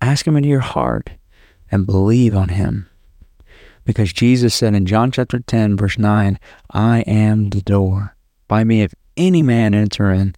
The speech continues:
he shall be saved, and shall go in and out and find pasture." Did you notice that phrase, "if any man"? It doesn't matter who you are or what you've done. He said, "If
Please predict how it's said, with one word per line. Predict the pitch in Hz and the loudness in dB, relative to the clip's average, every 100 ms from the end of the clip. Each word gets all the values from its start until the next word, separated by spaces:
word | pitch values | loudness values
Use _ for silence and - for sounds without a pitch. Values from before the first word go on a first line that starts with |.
| - - _ | -12 -20 _
he | - | -4
shall | 101 - 110 101 | -2 0 0 0
be | 95 101 | 2 0
saved, | 92 - 104 95 92 92 - | -2 -2 -2 0 -2 -4 -4
and | 101 98 | -2 0
shall | 104 92 | 0 0
go | 95 | -2
in | - 113 117 | 0 0 2
and | 120 | 2
out | 101 104 - | 2 0 0
and | 95 | -4
find | - 101 98 | -2 -2 -2
pasture." | - 104 104 - 104 101 - - - _ _ _ - | -2 -2 -2 -4 -4 -4 -10 -20 -20 _ _ _ -6
Did | 98 | -2
you | 107 | 2
notice | 110 110 | 2 0
that | - - | -2 -6
phrase, | - 107 107 107 | -2 0 2 0
"if | 101 95 - | -2 -6 -4
any | 113 117 | -2 0
man"? | 107 104 107 113 120 - _ _ _ _ _ _ | 2 2 2 0 -4 -10 _ _ _ _ _ _
It | |
doesn't | 120 110 107 | -2 0 2
matter | 110 110 | 2 2
who | 117 | 2
you | 110 107 | 2 2
are | 104 | 2
or | 104 | 2
what | 98 - | 0 -2
you've | 98 | -4
done. | 104 98 95 92 - - - - | 0 0 0 -2 -8 -20 -20 -14
He | - | -6
said, | 117 - 110 | -2 0 0
"If | 98 | -2